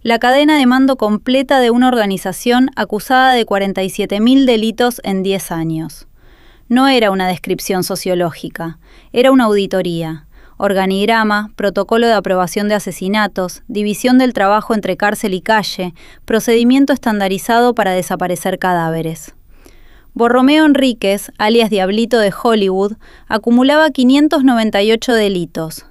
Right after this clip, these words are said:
de los cuales cuatrocientos noventa y siete eran homicidios. Un solo hombre. Casi quinientas muertes. Lo que ese peritaje prueba es que la M S trece no fue una patología social.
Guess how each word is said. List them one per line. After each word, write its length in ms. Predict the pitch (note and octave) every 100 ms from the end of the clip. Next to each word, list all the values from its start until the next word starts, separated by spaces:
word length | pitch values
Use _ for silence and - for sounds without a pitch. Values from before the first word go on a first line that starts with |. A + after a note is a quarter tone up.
| -
de 160 | - F#3+
los 140 | F#3
cuales 500 | - A#3+ A#3+ B3 B3+ -
cuatrocientos 640 | A3+ A3 A3+ C#4 C#4 D4+
noventa 340 | B3+ A3 G3+ G3
y 60 |
siete 480 | F#3+ - C4 C4+ C4+ -
eran 220 | A3 A3
homicidios. 880 | G3+ F#3+ - F#3 E3 E3 E3 D#3+ - - - - -
Un 200 | A#3+ B3+
solo 380 | B3+ B3 A3+ G3+
hombre. 480 | F3+ E3+ E3 E3 D#3+ - - _ -
Casi 280 | A3 F#3+ A3
quinientas 680 | A3+ A3+ B3+ C4+ C4+ C4 G3+
muertes. 680 | F#3+ E3+ E3 E3 D#3+ - - - _ - -
Lo 200 | - A3+
que 120 | B3
ese 200 | C#4 E4+
peritaje 500 | C4 A3 G#3+ A#3+ B3+
prueba 600 | A#3 C4 A#3 G3+ G3+ G#3 -
es 140 | A3
que 120 | -
la 160 | C4 A#3+
M 220 | C4+ C#4
S 220 | C#4 C#4 B3
trece 460 | C4+ C#4 C#4+ C4
no 240 | - C4+ C#4+
fue 220 | - A3+
una 200 | G3+ F#3
patología 640 | F3+ E3+ F3+ E3+ - F3+
social. 640 | E3+ E3 - E3+ D#3+ D#3+